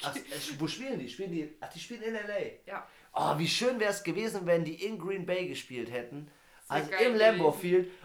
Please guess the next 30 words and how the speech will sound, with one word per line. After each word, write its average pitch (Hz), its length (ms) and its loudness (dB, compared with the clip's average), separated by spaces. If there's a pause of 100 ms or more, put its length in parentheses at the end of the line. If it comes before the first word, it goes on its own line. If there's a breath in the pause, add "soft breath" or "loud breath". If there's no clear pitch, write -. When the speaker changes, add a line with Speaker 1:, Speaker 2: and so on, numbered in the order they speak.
(100 loud breath)
Speaker 2:
Ja, 190 80 4
Speaker 1:
Und - 60 6
Speaker 2:
mit 233 80 0
Speaker 1:
die 185 40 -2
Speaker 2:
dem - 100 -2
Speaker 1:
Typen 302 220 8
Speaker 2:
Schnee. 269 120 6
Speaker 1:
aus 226 240 6
L 202 200 4 (480 loud breath)
A - 140 -12
kommen 214 340 0
aus 240 260 0
der 190 120 -4
Sonne 175 280 2
Speaker 2:
Mit 226 100 4
Speaker 1:
und 151 40 -2
Speaker 2:
dem - 160 -2
Speaker 1:
müssen 226 140 4
Speaker 2:
Sunny 233 180 0
Speaker 1:
im 185 100 -2
Schnee 180 280 2
spielen. 202 280 2
Speaker 2:
Ass, - 220 -10 (100)
ja. 190 340 -8
Speaker 1:
Mit 139 180 -12
ihrem 175 140 0
Sunny 202 480 0
Ass 170 280 -2
und 156 100 -6
müssen, 147 180 -8